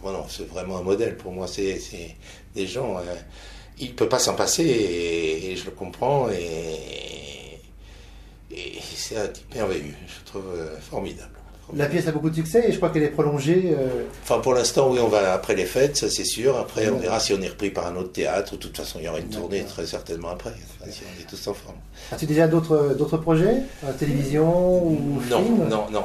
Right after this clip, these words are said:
Speaker 1: j'ai rien de, de sûr. Alors, tu sais, comme on est superstitieux dans ce métier,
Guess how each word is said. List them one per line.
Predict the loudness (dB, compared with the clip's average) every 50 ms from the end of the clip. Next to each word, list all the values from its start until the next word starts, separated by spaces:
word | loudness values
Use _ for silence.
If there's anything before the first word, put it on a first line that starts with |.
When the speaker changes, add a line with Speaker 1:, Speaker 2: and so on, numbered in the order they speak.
| 0
Speaker 1:
j'ai | 0 0
rien | 0 2 2 4 6 6 6 6
de, | 6 6 8 8 8 8 10 10 10 10 10 8 6 4 2 2 0 0 -2 -2 -4 -4 -4 -6 -8 -8
de | -8 -6 -2
sûr. | 0 0 0 0 2 2 2 2 0 0 0
Alors, | 0 0 0 0 0
tu | -2 -4 -4
sais, | -2 0 -2
comme | -2 -2 -2 -2 -2
on | -2 -2
est | -4 -6 -6
superstitieux | -8 -10 -4 -2 -2 -2 0 -2 -4 -4 -4 -2 -2 -2
dans | -2 -2 -4
ce | -6 -8 -10
métier, | -12 -12 -6 -2 0 2 2 2 2 0